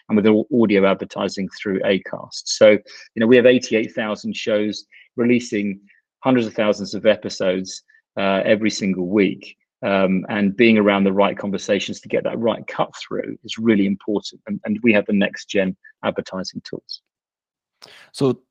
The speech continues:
Speaker 2: does that mean from a, uh, podcaster perspective that if I choose to work with Acast on the advertising side, I can get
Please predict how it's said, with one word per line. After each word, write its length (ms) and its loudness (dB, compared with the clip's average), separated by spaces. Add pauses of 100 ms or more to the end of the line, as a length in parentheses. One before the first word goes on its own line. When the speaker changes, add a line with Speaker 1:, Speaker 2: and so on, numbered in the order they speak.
(120)
Speaker 2:
does 280 2
that 240 2
mean 280 0
from 340 -2
a, 440 0
uh, 20 0
podcaster 760 -4
perspective 540 -8
that 240 -2
if 160 -2
I 80 2
choose 320 -4
to 100 -8
work 340 -4
with 360 -8 (140)
Acast 640 0
on 180 0
the 240 0
advertising 640 0
side, 360 2 (120)
I 120 0
can 320 -2
get 420 -6